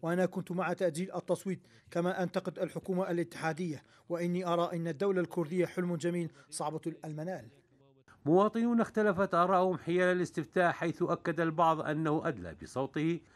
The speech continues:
Speaker 2: لرفض الانفصال، وأن جميع اللاءات وجهت ضد الحكومة المحلية التي لم تقدم أي خدمات، وهم يرفضون الانسياق وراء أفكار قومية، فيما يرى آخرون أن الواجب القومي يقتضي الإدلاء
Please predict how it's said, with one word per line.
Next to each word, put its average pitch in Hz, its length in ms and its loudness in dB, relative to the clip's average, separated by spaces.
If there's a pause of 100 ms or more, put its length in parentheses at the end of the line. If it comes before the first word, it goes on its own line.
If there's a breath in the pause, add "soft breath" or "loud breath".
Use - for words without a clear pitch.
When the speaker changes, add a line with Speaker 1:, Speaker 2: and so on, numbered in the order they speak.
(280 soft breath)
Speaker 2:
لرفض 180 320 4
الانفصال، 131 640 0
وأن 110 340 -4
جميع 107 420 -4
اللاءات 110 560 -2
وجهت 156 440 -2
ضد 165 240 -4
الحكومة 156 460 -2
المحلية 170 680 -2 (400 loud breath)
التي 185 380 4
لم 180 160 0
تقدم 185 640 0
أي 170 240 2 (100)
خدمات، 165 580 0
وهم 143 360 0
يرفضون 143 600 0 (420 loud breath)
الانسياق 156 720 2
وراء 135 400 4
أفكار 120 540 0
قومية، 135 420 0 (440 soft breath)
فيما 123 300 0
يرى 90 220 -4
آخرون 156 580 2 (320 loud breath)
أن 185 180 4
الواجب 101 460 -2
القومي 143 480 2
يقتضي 185 380 2
الإدلاء 127 640 -2